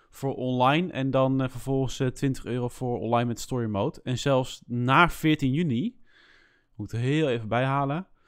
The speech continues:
dan kosten allebei, voor wel allebei de consoles dan, is het gewoon twintig euro voor G T A Online, hè, de standalone versie.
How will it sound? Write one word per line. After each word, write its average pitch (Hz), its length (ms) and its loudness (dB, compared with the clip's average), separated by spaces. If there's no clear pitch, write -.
dan 127 380 2
kosten 143 340 4
allebei, 143 480 6
voor 123 140 -4
wel 127 140 2
allebei 123 260 2
de 120 60 -4
consoles 127 420 -2
dan, 135 200 -2
is 123 80 -4
het - 120 -14
gewoon 127 200 -4
twintig 147 340 -2
euro 127 220 0
voor 117 140 -6
G 131 140 -2
T - 80 -4
A 107 60 0
Online, 113 320 0
hè, 131 80 -2
de 127 100 -4
standalone 123 480 0
versie. 131 460 -4